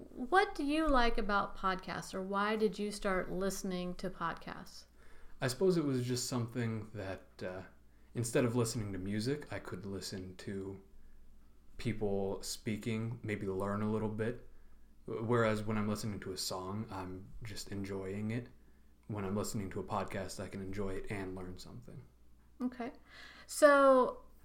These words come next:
Speaker 1: for people who may not know, when you subscribe to a podcast, you're gonna automatically get updates from that person.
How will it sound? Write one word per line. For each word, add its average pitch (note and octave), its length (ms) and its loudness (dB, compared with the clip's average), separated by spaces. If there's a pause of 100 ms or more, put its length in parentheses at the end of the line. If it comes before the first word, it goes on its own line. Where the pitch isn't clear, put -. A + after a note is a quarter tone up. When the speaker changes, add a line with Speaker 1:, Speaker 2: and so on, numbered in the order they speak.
Speaker 1:
for B3 320 6
people C4+ 280 2
who A#3+ 100 4
may G3+ 160 2
not F3+ 180 0
know, A#3 320 6
when F#3+ 140 2
you G3 100 2
subscribe F4 640 4
to A3 140 4
a G#3 60 2
podcast, F#3 800 -4
you're B3 80 2
gonna A#3+ 320 4
automatically F#3+ 800 4
get F3 380 -4
updates - 520 -4
from F3+ 200 -4
that - 200 -10
person. - 580 -8